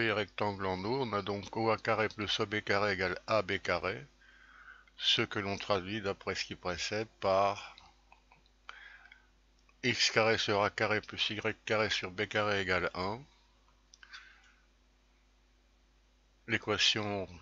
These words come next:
est vérifiée.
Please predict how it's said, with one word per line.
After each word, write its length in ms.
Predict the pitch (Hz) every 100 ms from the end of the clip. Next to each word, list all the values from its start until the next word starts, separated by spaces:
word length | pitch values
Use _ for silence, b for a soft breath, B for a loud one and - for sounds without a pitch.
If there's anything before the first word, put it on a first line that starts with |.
| - B B B B B B _ _ _ - _ _ _ _ _ _ _ _ _ _ _ _ _ _ _ _ _ _ _ _ - B B B B B _ _
est 300 | 117 110 107
vérifiée. 640 | 95 104 98 85 - 127 170